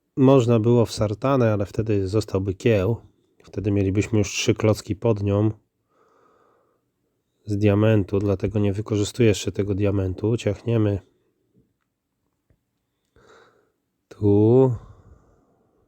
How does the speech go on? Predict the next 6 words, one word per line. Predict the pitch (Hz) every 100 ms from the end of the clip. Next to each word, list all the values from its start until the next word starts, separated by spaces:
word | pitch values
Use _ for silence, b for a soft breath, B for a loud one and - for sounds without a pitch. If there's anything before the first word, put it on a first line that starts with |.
| b b _ _ _ _ _ _ _ _
No. | 120 113 120 127 117 B B _ _ _ _ _ _ _ _ _ _ _ _ _ -
Nie | 110
wiem, | 92
kończyć | 101 117 - 104 -
tą | 113 98
Wiwikę, | 98 95 127 120 95 95